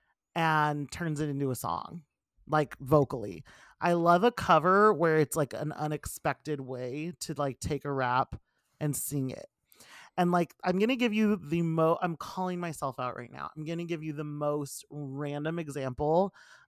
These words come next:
of something when this has happened and I've been obsessed with it. Back in the day,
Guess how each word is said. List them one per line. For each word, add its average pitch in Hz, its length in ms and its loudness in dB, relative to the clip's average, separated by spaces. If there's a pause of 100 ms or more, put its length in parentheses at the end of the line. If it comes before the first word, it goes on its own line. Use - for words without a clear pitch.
of 156 180 2 (500)
something 160 600 4
when 151 180 4
this 151 140 2
has 160 120 0
happened 139 360 2
and 135 120 2
I've 127 120 0
been 131 120 0
obsessed - 360 -4
with 120 140 -10
it. - 140 -12 (480)
Back 180 260 6
in 277 100 4
the 311 80 8
day, 139 440 4